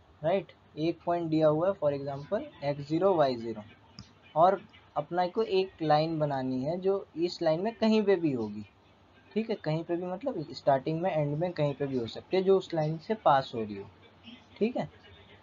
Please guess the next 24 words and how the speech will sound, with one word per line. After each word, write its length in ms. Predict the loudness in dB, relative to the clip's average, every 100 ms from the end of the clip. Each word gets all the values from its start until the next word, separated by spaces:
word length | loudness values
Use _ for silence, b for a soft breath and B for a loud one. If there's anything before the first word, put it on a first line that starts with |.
| 0
एक्स 320 | 2 2 0
वाई 160 | 2 4
ले 120 | 4
लेते 300 | 2 0 -2
हैं, 100 | -6 -6 -20 -20 -20 -20 -2
तो 80 | 4
आप 220 | 6 4 0
यहाँ 380 | -2 0 4 4 4
पे 100 | 2
स्लोप 400 | 2 2 4 4
निकालो 580 | 0 6 6 6 2 -2 -6 _ _ _ _ _ 0
या 160 | 4
यहाँ 400 | 4 4 2 2 0
पे 140 | -2
स्लोप 340 | -6 -6 -6 -6
निकालो, 320 | -8 -6 -8
स्लोप 280 | -4 -4 -2
तो 60 | -4
सेम 300 | -2 0 2
आएगा, 320 | 2 2 -2 -6 -12 -4
लाइन 300 | -2 -2 -8 -20 -10
सेम 240 | -6 -4
है। 100 | -4
तो 200 | -6 -10